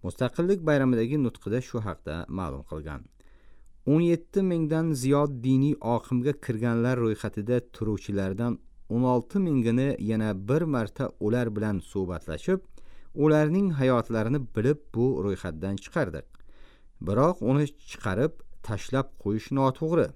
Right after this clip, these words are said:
Endi ularni tarbiya qilishimiz, jamiyatimizga kiritishimiz kerak, deb aytgan Mirziyoyev. U shuningdek,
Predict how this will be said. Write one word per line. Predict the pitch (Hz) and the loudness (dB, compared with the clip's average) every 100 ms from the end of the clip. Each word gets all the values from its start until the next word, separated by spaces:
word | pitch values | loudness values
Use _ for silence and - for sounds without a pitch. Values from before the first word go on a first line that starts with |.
| - | -8
Endi | - 107 110 | -2 0 2
ularni | 165 143 127 113 120 156 147 | 4 4 4 4 2 0 -2
tarbiya | - 110 92 85 95 98 - - - | -4 -2 -2 -2 -4 -4 -8 -18 -14
qilishimiz, | - 110 - 95 117 131 - 92 | -6 -4 -2 -2 -2 -4 -8 -12
jamiyatimizga | 92 117 110 104 95 - 82 80 87 131 131 - - - | -2 0 0 0 -2 -4 -8 -6 -2 -2 -2 -6 -20 -20
kiritishimiz | - 131 107 - - 110 131 | -6 -4 -4 -4 -2 0 0
kerak, | - 95 85 82 - | -4 -6 -6 -6 -8
deb | 80 | -8
aytgan | - 78 - 98 107 | -6 -8 -8 -6 -4
Mirziyoyev. | 120 123 123 123 71 - - - - - - - - - - - | -2 -2 0 0 -2 -8 -18 -20 -20 -20 -20 -20 -20 -20 -20 -2
U | 135 113 | 0 0
shuningdek, | - 123 170 123 - | 0 0 2 0 0